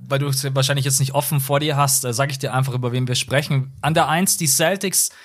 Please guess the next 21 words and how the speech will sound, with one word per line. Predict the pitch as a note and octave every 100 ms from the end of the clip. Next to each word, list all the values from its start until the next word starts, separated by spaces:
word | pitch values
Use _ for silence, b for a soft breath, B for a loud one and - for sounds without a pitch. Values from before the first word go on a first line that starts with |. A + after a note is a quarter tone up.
| B B -
dreiunddreißig | C#3+ A3 G#3+ G3 F3+ C#3
Siege, | - F#3+ F3+
zwölf | C#3 D3 E3 G3 -
Niederlagen, | E3+ E3+ D3+ D3 D3+ D#3 D#3+
sieben | C#3+ C3+ G3+ G3+
Spiele | D3 - D#3 E3+ D#3+
in | - C3+
Folge | C3+ C#3+ C#3 C3+ C3 B2
gewonnen. | B2 G#2+ B2 B2 A2+ G#2+ b b b b _
Bleibt | C3+ D3+ F3 A#3+ - - - - - - -
oder | C3+ A#2
fällt | - A2 G2+ G2+
jetzt | F#2+ -
in |
dem | G2 G2
Fall, | - F#2+ G2
weil | G#2
steigen | - A2 A2 G#2
geht | G#2
ja | G2+
nicht. | F#2+ G2+ -